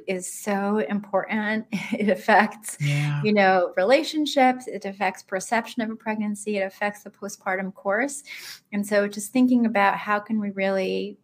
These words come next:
Speaker 1: have a person feeling as well as they can and as informed as they can going into this process will really affect things long term.
Speaker 2: Yeah, I love that. So, um, the, what I'm hearing is, number one,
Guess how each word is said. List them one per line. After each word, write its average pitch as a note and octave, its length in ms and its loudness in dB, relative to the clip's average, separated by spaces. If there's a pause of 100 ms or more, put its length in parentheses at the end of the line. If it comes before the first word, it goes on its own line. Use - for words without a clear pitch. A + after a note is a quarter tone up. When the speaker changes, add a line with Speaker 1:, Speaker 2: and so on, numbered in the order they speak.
(240)
Speaker 1:
have G#3 200 -4
a G3 60 -6
person G#3 520 -6
feeling F#3+ 320 -4
as F3 140 -12
well F#3 320 0
as G3+ 160 -4
they F3 300 -6 (100)
can E3 420 -6
and F#3 160 -6
as E3+ 120 -10
informed G3+ 560 -4
as F#3+ 100 -4
they F3+ 120 0
can E3 360 -6
going F3 400 0
into G3+ 460 0
this F3 260 0
process E3+ 640 -2 (460)
will G3 200 6
really F#3 540 4
affect E3+ 320 -4
things E3 240 -8
long D3 160 -2
term. - 280 -14 (1040)
Speaker 2:
Yeah, E3 220 6
I D#3+ 80 4
love E3 320 4
that. - 260 -2
So, D#3 440 2
um, D3 400 2
the, D#3 320 2
what D#3+ 260 2
I'm D#3 140 4
hearing E3 480 6
is, D3 400 2
number D3 260 2
one, D#3+ 540 4